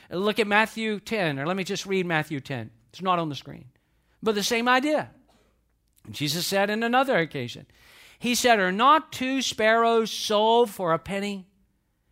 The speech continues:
Yet not one of them will fall to the ground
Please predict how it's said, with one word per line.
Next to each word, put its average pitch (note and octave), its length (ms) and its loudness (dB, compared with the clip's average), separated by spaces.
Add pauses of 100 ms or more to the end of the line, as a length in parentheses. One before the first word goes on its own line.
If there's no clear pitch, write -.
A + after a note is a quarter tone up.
(100)
Yet G3 260 2
not G3 260 2
one A#3+ 340 0
of C#4+ 120 2
them B3 240 2
will G3 120 2
fall A3 280 4
to G#3 40 -6
the F#3+ 80 -4
ground F#3 400 0